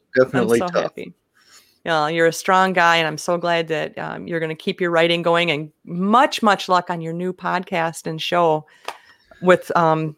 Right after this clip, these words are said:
Speaker 2: all the different convention. That'll be
Speaker 1: Yeah.
Speaker 2: great. You're gonna find out there's a whole lot <laughs> more than you realize for conventions, and I'm so excited to see the outcome.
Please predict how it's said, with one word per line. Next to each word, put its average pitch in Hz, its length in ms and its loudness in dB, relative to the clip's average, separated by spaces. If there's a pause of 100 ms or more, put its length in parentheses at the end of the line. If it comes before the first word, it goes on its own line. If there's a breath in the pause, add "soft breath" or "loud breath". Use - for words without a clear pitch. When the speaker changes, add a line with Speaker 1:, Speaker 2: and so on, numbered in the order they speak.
(100)
Speaker 2:
all 175 160 4
the 170 100 0
different 175 320 -2
convention. 160 760 -2 (380)
That'll 185 180 2
be 180 100 2
Speaker 1:
Yeah. 127 120 0
Speaker 2:
great. 143 480 0
You're 180 100 2
gonna 226 220 4
find 185 260 2
out 170 220 2 (260)
there's 170 160 2
a 165 60 -2
whole 196 180 4
lot 190 200 6
<laughs> 208 120 2
more 320 100 6
than 269 160 4
you 247 160 2
realize 220 440 4
for 185 160 -4
conventions, 175 640 -4
and 156 80 -8
I'm 160 100 -6
so 190 160 -2
excited 185 400 -2
to 170 80 -8
see 175 140 -8
the 165 100 -4
outcome. 156 500 -4